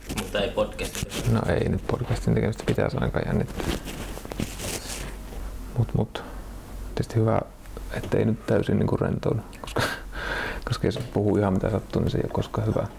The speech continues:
Speaker 2: Mut
Speaker 1: E-, eikä.
Speaker 2: mu-, muistaa sen, että on joku tilanne, missä ollaan.
Speaker 1: Onks sulla usein semmosia tilanteita, että sä puhut mitä sattuu?
Speaker 2: No en haastattelussa yleensä just. Mutta jos unohtaa vaikka just semmonen varmaan kahden ja puolen tunnin alkoholibaarit podcast voisi olla aika vaarallinen, kun sitä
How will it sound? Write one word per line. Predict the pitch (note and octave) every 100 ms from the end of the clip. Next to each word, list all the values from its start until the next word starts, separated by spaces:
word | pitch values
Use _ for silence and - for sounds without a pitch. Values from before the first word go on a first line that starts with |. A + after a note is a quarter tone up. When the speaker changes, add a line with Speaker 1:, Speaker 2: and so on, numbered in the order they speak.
| - -
Speaker 2:
Mut | C3+ -
Speaker 1:
E-, | - C#3+
eikä. | B2+ A#2
Speaker 2:
mu-, | B2+ A#2
muistaa | A#2 A2+ G#2+ G#2
sen, | G#2+ G#2
että | G2 - D2
on | F2+
joku | F2 F#2+
tilanne, | G2+ E2 C#2
missä | C2 - -
ollaan. | - - A2 - - - - - - -
Speaker 1:
Onks | F#2 -
sulla | F#2
usein | F#2+
semmosia | E2+ E2+ F2
tilanteita, | - F#2 E2 -
että | -
sä | -
puhut | F2+ F#2+
mitä | F#2+
sattuu? | G#2 - - - - - - - - - - - - -
Speaker 2:
No | A#2 A2+
en | A2+
haastattelussa | A2 G2 - - G#2+ -
yleensä | A#2 - -
just. | - - - - - - -
Mutta | B2+ -
jos | - - - - - - -
unohtaa | B2 G#2+ F#2+ - F#2+ F2
vaikka | E2+ - - - -
just | - -
semmonen | F#2 F#2
varmaan | F#2+ G2+
kahden | F#2 F#2+ F#2+
ja |
puolen | F2+ D#2 E2+
tunnin | - E2 - - - - - G#2+
alkoholibaarit | G2+ G2+ G2+ G2 - - G#2 - - -
podcast | - - - A3
voisi | F2+ F#2+
olla | F#2
aika | G2
vaarallinen, | F#2+ - - - -
kun |
sitä | -